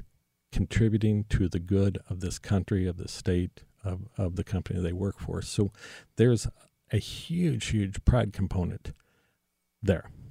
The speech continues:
Um, and there should be. They're creators. They're imagination incredible. Uh, just the most creative people I've met.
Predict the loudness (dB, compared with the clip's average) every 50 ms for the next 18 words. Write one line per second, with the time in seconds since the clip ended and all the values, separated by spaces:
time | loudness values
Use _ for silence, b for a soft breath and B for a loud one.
0 | -12 -6 -2 0 2 2 0 -2 -4 -8 -10 -16 -20 _ 4 6 6 6 6 4
1 | 2 _ 4 4 6 4 2 -2 -2 -4 -10 -14 -14 -18 -18 -20 _ _ _ -6
2 | -2 2 2 2 2 0 -2 0 0 2 2 0 -2 -4 -8 -10 -12 -10 -4 -2
3 | 0 2 2 2 0 -4 _ _ b b b b b b b b b b b _
4 | -2 -2 0 2 2 2 4 4 2 2 0 0 0 0 2 4 2 2 2 0
5 | -2 0 0 0 -2 -2 -4 -6 _ -6 -6 -4 -4 -6 -6 -8 -6 -4 -4 -2
6 | 0 0 2 0 0 -2 -6 -10 -10 -12 -16 -20 _ _ _ -4 -2 -2 -2 -2
7 | -4 -6 -4 -2 -2 -2 -2 -6 -4 -2 0 0 0 -2 -4 -4 -2 -2 0 0
8 | -2 -4 -6 -6 -6 -4 -2 -2 -2 -2 -2 _ b b b b b b b b
9 | 0 2 4 2 2 0 -2